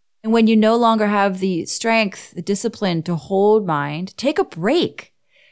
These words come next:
Just take some breaks. It can be five minutes where you go sit on your doorstep in the sun. It can be watching a YouTube video about cats.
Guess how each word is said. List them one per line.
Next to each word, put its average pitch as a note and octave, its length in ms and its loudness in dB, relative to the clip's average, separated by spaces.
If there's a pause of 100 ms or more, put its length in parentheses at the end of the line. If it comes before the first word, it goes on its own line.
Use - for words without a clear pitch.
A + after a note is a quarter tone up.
(200)
Just D4+ 460 -2
take C4+ 320 -4
some C4+ 220 -4
breaks. A#3+ 320 -4
It - 160 -6
can C4 120 -2
be B3 120 -2
five G#3 480 0
minutes G#3 280 -4
where G#3 100 -4
you G3+ 100 -2
go F#3+ 160 -4
sit G3 340 -4
on G3 220 -2
your F3+ 100 -2
doorstep E3 540 -6
in - 100 -6
the F#3+ 120 -4
sun. F#3+ 600 -6 (640)
It F#3+ 120 -6
can A3+ 140 0
be A3+ 140 2
watching F#3 840 0 (460)
a G3+ 60 0
YouTube G#3+ 480 0
video E3+ 800 -4 (340)
about E3 360 0
cats. - 1000 -6